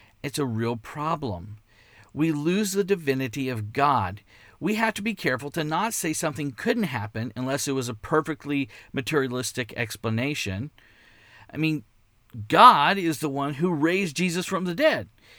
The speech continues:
God's the one who parted the Red Sea. He spoke and things leapt into existence. So why is this a sticking point? Why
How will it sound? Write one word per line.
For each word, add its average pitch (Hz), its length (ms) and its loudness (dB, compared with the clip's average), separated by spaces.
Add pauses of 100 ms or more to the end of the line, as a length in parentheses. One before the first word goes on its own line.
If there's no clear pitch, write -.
(540)
God's 185 320 4
the 202 60 6
one 202 140 2
who 190 80 4
parted 190 420 0
the 170 80 -4
Red 170 260 0
Sea. 220 340 -4
He 156 160 -4
spoke - 540 0
and 185 140 -4
things 180 300 -2 (240)
leapt 185 520 4
into 190 280 2
existence. 160 720 -2 (840)
So 190 160 2
why 190 360 2
is 190 320 0
this 254 320 2
a 208 100 4
sticking 226 500 -2
point? 117 360 -2
Why 214 240 4